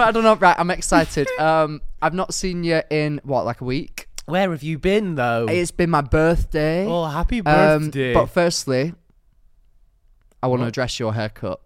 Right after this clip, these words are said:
Speaker 2: No.
Speaker 1: I do. I wanna address your
Speaker 2: It's
Speaker 1: haircut
Speaker 2: not ba-,
Speaker 1: first.
Speaker 2: it's not bad.
Speaker 1: It doesn't look that, it's not bad. It doesn't look that bad right now. It defo did. Um, I think we can insert, can we insert a clip?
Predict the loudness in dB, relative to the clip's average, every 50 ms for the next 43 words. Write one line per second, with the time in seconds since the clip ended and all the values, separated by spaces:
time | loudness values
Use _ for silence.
0 | -10 -6 -2 0 2 4 4 4 4 4 4 4 4 4 4 4 2 2 2 2
1 | 2 0 0 -2 -2 -2 -2 -4 -4 -2 -2 -2 0 0 -2 0 0 -2 0 2
2 | 2 2 2 0 -2 -4 -6 -6 -8 -8 -8 -6 -4 -2 -2 -2 -4 -6 -8 -4
3 | -2 0 0 0 2 2 2 2 0 0 0 -2 -2 0 2 2 2 2 2 0
4 | -2 0 4 6 6 6 6 4 2 4 6 6 8 8 8 6 6 4 4 2
5 | 2 2 2 2 2 0 0 2 0 0 2 0 0 0 0 0 0 0 -2 0
6 | -2 -4 -4 -4 -6 -6 -6 -8 -12 -12 -16 -20 -20 -20 -20 -20 -20 _ _ _
7 | -12 -12 -12 -12 -18 -16 -14 -6 -2 0 0 0 2 0 0 0 2 2 2 2
8 | 2 0 -2 -4 -4 -4 -6 -8 -14 -12 -6 -2 0 0 0 0 -2 -2 -2 -4
9 | -4 -4 -4 -6 -6 -4 -4 -4 -2 -2 -2 -2 -2 0 0 0 0 0 -2 -2
10 | 0 0 0 -2 -2 -2 0 0 0 -2 -4 -4 -2 -2 -2 -2 -4 -8